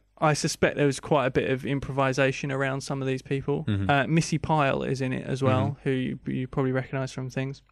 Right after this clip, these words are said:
Speaker 2: Uh, who I've also met and is less nuts
Speaker 1: Yeah.
Speaker 2: than, yes.
Speaker 1: Yeah, and
Speaker 2: Less,
Speaker 1: then
Speaker 2: less nuts than Parker Posey.
Speaker 1: And then, now, th-, all the songs in this are kinda like pop punk girl band,
Speaker 2: Mm-hmm.
Speaker 1: kinda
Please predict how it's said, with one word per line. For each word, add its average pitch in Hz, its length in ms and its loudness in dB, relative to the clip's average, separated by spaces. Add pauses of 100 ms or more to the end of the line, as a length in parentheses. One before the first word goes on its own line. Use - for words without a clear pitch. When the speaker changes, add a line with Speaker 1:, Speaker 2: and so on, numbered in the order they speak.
(240)
Speaker 2:
Uh, 117 80 4
who 123 120 8
I've 131 180 6
also 165 240 6
met 95 180 0
and 104 140 2
is 113 260 0
less 151 340 4
nuts - 360 -4 (100)
Speaker 1:
Yeah. 147 140 4 (100)
Speaker 2:
than, 110 300 -2 (280)
yes. 120 240 -2 (180)
Speaker 1:
Yeah, 151 320 2
and 160 180 4
Speaker 2:
Less, 160 80 2
Speaker 1:
then - 120 6
Speaker 2:
less 127 180 4
nuts 123 180 2
than 113 120 2
Parker 113 280 2
Posey. 107 420 4
Speaker 1:
And 170 180 4
then, 185 220 2 (160)
now, 160 300 4 (500)
th-, 156 220 -6
all 196 160 8
the 190 100 4
songs 151 300 2
in 135 80 2
this 135 200 -2
are 143 60 2
kinda 139 240 -2
like 65 200 -2 (200)
pop - 240 -4
punk 143 240 -4
girl 135 220 2
band, 131 400 -4
Speaker 2:
Mm-hmm. 110 140 0
Speaker 1:
kinda 135 220 2